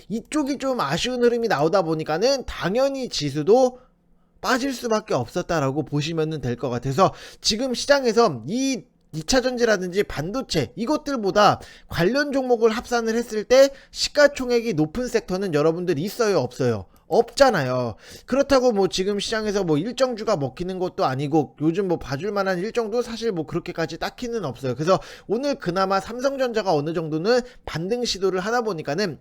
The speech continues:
에이치비엠 쪽도 그나마 좀 올라온다. 근데 우리나라 대장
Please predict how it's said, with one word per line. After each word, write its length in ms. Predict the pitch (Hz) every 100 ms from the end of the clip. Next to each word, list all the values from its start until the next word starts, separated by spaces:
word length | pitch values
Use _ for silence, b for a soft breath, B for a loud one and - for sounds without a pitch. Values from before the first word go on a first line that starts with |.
| -
에이치비엠 640 | 147 226 - 240 208 196
쪽도 400 | 175 160 240 254
그나마 360 | 247 160 165 170
좀 200 | 180 139
올라온다. 460 | 139 214 160 131
근데 240 | 135 170 185 B B
우리나라 720 | 170 220 302 277 254 233 226
대장 1000 | 226 151 185 196 190 190 185 190 185 175